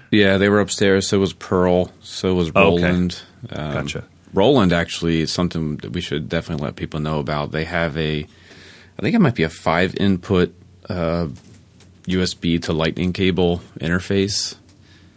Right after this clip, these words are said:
Speaker 2: Really?
Speaker 1: So you, it doesn't have microphone inputs, but it has quarter inch and eighth inch inputs. So you can, you can plug in, uh, you know,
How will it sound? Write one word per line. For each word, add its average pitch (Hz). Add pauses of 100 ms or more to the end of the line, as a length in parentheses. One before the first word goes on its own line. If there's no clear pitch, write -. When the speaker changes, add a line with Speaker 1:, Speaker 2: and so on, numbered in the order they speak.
Speaker 2:
Really? 90
Speaker 1:
So -
you, 82
it 87
doesn't 107
have 90
microphone 92
inputs, 104
but 87
it 82
has 82
quarter 90
inch 87
and 73
eighth 78
inch 85
inputs. 95
So -
you 78
can, 76
you -
can 67
plug 78
in, 78 (220)
uh, - (120)
you 85
know, 50